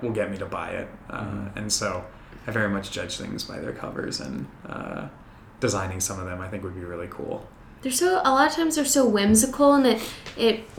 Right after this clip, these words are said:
Speaker 3: breaks down the everyday seriousness that can
Speaker 1: Yeah.
Speaker 3: pop up, and it's just fun to see that.
Speaker 1: There's two, two goals. So I did this, uh, book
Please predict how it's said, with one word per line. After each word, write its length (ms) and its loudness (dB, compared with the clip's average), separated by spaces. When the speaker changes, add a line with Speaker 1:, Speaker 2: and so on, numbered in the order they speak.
Speaker 3:
breaks 400 4
down 540 8
the 160 4
everyday 380 6
seriousness 800 4
that 220 0
can 200 4
Speaker 1:
Yeah. 20 -4
Speaker 3:
pop 240 4
up, 220 4
and 100 2
it's 220 -2
just 160 -2
fun 200 4
to 60 2
see 200 -2
that. 240 -10
Speaker 1:
There's 300 6
two, 800 2
two 200 2
goals. 600 6
So 320 6
I 120 10
did 200 4
this, 460 4
uh, 640 2
book 300 2